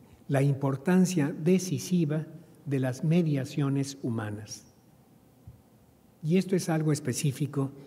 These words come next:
de la educación. No se da probablemente en un secretario de Obras Públicas o de Comunicaciones o de Comercio Exterior,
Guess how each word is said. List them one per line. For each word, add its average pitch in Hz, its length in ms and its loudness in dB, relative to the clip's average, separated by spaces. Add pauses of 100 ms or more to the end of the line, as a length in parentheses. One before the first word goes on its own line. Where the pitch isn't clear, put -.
(100)
de - 100 -4
la 117 80 0
educación. 110 600 -6 (1400)
No 143 180 0
se 139 160 -4
da 143 160 -2
probablemente 131 720 0
en 123 80 0
un 135 260 -2
secretario 135 680 -2
de 131 80 -2
Obras 131 260 -4
Públicas 143 640 -4 (340)
o 123 60 -10
de 113 80 -8
Comunicaciones 123 1040 -2 (580)
o 120 80 -4
de 113 80 -4
Comercio 131 400 -2
Exterior, 143 580 -2